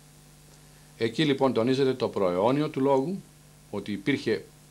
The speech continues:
πρώτης κτήσεως και ότι είναι ίσα με το Θεό ο Λόγος. Αυτά λοιπόν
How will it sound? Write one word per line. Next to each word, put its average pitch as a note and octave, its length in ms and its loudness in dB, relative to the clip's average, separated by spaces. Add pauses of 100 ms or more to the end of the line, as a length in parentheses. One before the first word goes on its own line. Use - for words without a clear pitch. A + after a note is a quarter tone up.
(180)
πρώτης D#3 340 0
κτήσεως C3 640 -6 (1040)
και A#2+ 100 0
ότι A#2+ 200 -2
είναι C#3 240 0
ίσα B2 480 -6 (260)
με G2+ 100 -10
το F2+ 160 -10
Θεό E2 320 -12 (420)
ο F2+ 80 -10
Λόγος. E2 480 -10 (1700)
Αυτά B2+ 260 2
λοιπόν F#3 420 0